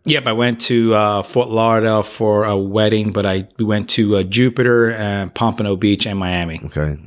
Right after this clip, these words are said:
Speaker 2: okay. And you went, I know you went to Silver Side
Speaker 1: Silver Society
Speaker 2: Society.
Speaker 1: had all their amazing I P As, which were just, I love the fact that they don't filter their I P As. You see the cloudiness, you see the haziness, and it just,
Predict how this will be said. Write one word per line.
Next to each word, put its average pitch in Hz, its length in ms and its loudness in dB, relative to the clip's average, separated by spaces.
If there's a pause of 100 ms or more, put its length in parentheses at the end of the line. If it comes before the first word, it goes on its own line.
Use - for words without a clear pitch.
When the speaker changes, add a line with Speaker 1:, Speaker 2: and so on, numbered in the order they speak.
(100)
Speaker 2:
okay. 71 300 -6
And 76 120 -2
you 80 160 0
went, 80 260 0
I 73 60 -2
know 82 140 2
you 85 140 2
went 85 160 2
to 80 60 -4
Silver 85 420 2
Side 82 480 2
Speaker 1:
Silver - 360 2
Society - 40 4
Speaker 2:
Society. 110 360 2
Speaker 1:
had 107 140 -2
all 107 180 2
their 110 200 0
amazing 104 440 -2
I 104 160 -2
P 104 200 -2
As, 101 480 -2
which - 260 -8
were 95 60 -8
just, - 640 -4 (800)
I 135 80 -2
love 143 160 2
the 135 80 2
fact 135 180 0
that 113 60 -10
they 113 100 2
don't 113 260 -4
filter 120 520 0
their 113 100 4
I 107 160 2
P 107 220 0
As. 104 200 2
You 98 60 -4
see 120 220 -4
the 107 100 -6
cloudiness, 101 720 0
you 98 60 -6
see - 180 -2
the 104 100 0
haziness, 101 760 0
and 92 80 -4
it 87 40 -6
just, - 300 -4